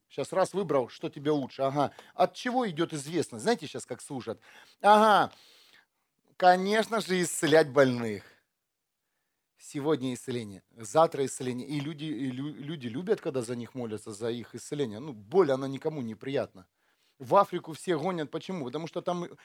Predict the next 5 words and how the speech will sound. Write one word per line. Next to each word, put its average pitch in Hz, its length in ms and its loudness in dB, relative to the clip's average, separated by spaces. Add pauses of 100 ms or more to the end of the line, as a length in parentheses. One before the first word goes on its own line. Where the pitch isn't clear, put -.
(160)
там 170 180 0
нет 196 180 -2
медицины. 180 580 -6 (1900)
Там 165 320 -2
нет 190 260 -2